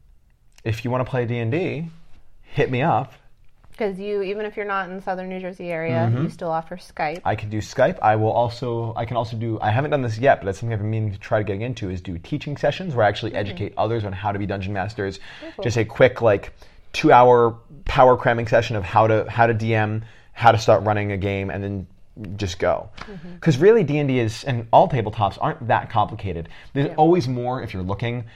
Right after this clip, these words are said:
Speaker 2: Mm-hmm.
Speaker 1: D and D has roughly, like, I think probably about a dozen published books that are all, like, huge,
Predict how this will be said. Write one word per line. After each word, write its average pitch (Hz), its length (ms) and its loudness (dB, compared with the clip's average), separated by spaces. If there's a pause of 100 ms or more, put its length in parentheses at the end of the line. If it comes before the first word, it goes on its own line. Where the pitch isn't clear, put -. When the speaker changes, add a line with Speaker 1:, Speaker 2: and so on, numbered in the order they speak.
Speaker 2:
Mm-hmm. 196 120 -12
Speaker 1:
D 117 160 0
and 113 80 2
D 113 120 4
has 104 260 4
roughly, 101 400 2
like, 90 260 -4 (140)
I 98 100 -4
think 135 160 -8
probably 107 240 -4
about 92 120 -2
a 87 60 -2
dozen 90 320 -2
published 90 560 -6
books 90 240 -4
that 92 80 -2
are 76 60 2
all, 90 120 4
like, 90 200 -2 (280)
huge, 104 640 -4